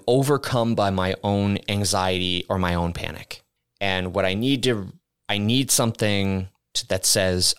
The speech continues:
"I know you're anxious right now, but you owe it to me, you owe it to yourself to do this thing."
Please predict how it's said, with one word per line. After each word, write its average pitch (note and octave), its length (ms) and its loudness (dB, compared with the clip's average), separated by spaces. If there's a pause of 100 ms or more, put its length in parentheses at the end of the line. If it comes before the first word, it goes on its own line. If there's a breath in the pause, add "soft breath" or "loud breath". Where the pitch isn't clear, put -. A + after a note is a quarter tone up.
(140)
"I F#2+ 160 0
know G#2 240 2
you're B2+ 220 2
anxious G#2+ 420 0
right G#2 220 0
now, F2+ 380 -2 (420)
but F#2 340 -2
you G2 340 -4
owe A2 220 4
it - 220 -2
to F2+ 480 -2 (160)
me, G#2+ 560 2
you G2+ 240 0
owe G2 100 4
it G2 80 0
to - 80 0
yourself F#2+ 580 2
to G#2+ 120 0
do F#2 180 0
this D#2+ 300 0
thing." - 280 -12